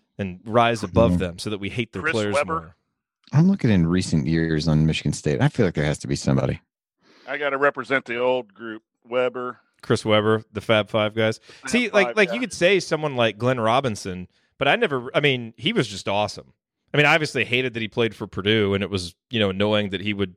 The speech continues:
Speaker 1: play well against us, but he was just a great player. So I
Speaker 3: How
Speaker 1: didn't,
Speaker 3: about
Speaker 1: I didn't, I didn't
Speaker 3: Kentucky?
Speaker 1: really hate Glenn Robinson.
Speaker 2: Oh, I remember
Speaker 3: Rex
Speaker 2: a Michigan
Speaker 3: Chapman?
Speaker 2: State. Yeah, I, a Michigan State guy, Adam Ballinger. That guy always seemed to hit big shots against
Speaker 1: Yeah.
Speaker 2: I U.
Speaker 1: Yep.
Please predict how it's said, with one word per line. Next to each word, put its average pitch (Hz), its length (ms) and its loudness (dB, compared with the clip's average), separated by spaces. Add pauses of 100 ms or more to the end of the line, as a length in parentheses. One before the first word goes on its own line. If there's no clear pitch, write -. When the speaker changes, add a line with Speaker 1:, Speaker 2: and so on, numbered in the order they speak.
Speaker 1:
play 107 200 2
well 101 220 2
against 92 320 -6
us, 110 320 0 (420)
but 95 240 2 (360)
he 135 140 0
was 117 220 0
just 98 200 -6
a 95 40 -10
great 90 240 -4
player. 87 360 -6 (160)
So - 120 -4
I 131 40 2
Speaker 3:
How 156 80 4
Speaker 1:
didn't, - 100 -4
Speaker 3:
about 208 80 2
Speaker 1:
I 175 60 4
didn't, 247 160 0
I - 40 -2
didn't 170 80 2 (100)
Speaker 3:
Kentucky? 131 80 -10
Speaker 1:
really 110 180 -4
hate - 280 -2
Glenn 98 220 -8
Robinson. 92 500 -14 (140)
Speaker 2:
Oh, 139 60 2
I 131 260 2
remember 110 320 2
Speaker 3:
Rex 87 200 0
Speaker 2:
a 95 40 2
Michigan 104 280 0
Speaker 3:
Chapman? - 60 -4
Speaker 2:
State. 98 220 0 (1700)
Yeah, 87 380 -2
I, 151 200 -2
a 127 80 2
Michigan 139 360 2
State 104 260 -2
guy, 85 260 -4
Adam 131 280 0
Ballinger. 98 480 0
That 104 160 -2
guy 107 160 0
always 101 240 2
seemed 92 200 0
to 87 60 0
hit 92 200 -2
big 92 160 0
shots 80 300 -6
against 98 280 -4
Speaker 1:
Yeah. 82 60 -2
Speaker 2:
I 82 40 -4
U. 80 260 -6 (260)
Speaker 1:
Yep. 107 280 -2